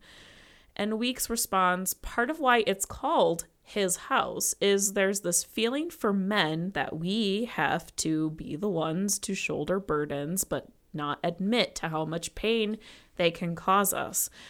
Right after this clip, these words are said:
I guess his character reflected a need to suppress our emotions in the hope that by suppressing them, they'll just go away,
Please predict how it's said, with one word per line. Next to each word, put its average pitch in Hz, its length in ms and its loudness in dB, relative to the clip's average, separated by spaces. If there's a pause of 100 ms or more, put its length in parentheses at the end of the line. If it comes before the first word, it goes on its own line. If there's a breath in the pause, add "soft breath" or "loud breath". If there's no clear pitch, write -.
(140)
I 165 80 -2
guess 165 280 2
his 202 180 2
character 254 460 2
reflected 180 640 0
a 180 80 4
need 175 360 -2
to 196 120 -4
suppress 165 520 -2
our 160 160 -2
emotions 170 760 0 (400 loud breath)
in 185 140 0
the 175 80 4
hope 208 580 4
that 160 240 2
by 160 140 4
suppressing 160 640 -2
them, 160 360 -2
they'll 160 140 -2
just 160 260 -6
go 143 220 -2
away, 143 540 -2